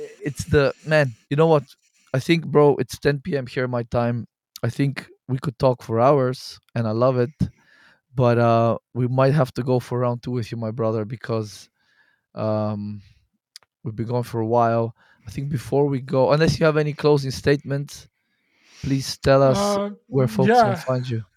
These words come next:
Speaker 2: Yeah, I would love to come back on, my friend. I appreciate you. And, uh, we'll leave this on a,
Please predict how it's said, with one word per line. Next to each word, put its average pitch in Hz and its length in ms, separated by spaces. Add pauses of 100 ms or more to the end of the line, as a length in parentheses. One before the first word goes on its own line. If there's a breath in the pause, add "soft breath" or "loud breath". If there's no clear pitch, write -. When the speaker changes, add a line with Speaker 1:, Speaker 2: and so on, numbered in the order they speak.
(400)
Speaker 2:
Yeah, 208 200
I 208 60
would 196 120
love 196 180
to 180 320
come 180 160
back 165 180
on, 170 160
my 165 80
friend. 170 240
I 170 40
appreciate 160 520
you. 170 100
And, 170 680 (640 loud breath)
uh, 175 320 (800)
we'll 185 160
leave 190 180
this 180 180
on 185 160
a, 175 380